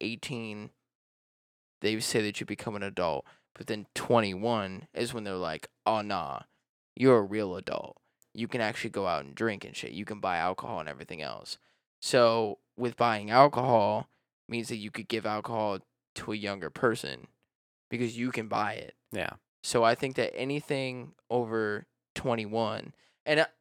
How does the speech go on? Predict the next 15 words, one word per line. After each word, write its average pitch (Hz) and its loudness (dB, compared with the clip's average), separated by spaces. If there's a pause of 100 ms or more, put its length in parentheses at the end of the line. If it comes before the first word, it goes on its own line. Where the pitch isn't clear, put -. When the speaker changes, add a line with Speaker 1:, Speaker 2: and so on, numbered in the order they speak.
(140)
Speaker 1:
it 170 4
is 170 10
situational. 151 6
There's 127 6
still 135 8
a 120 4
fucking 117 2
gray 113 4
area 110 2 (380)
type 107 2
shit, - -4
you 120 -4
know, 110 0
where, 110 -2
like, 104 -2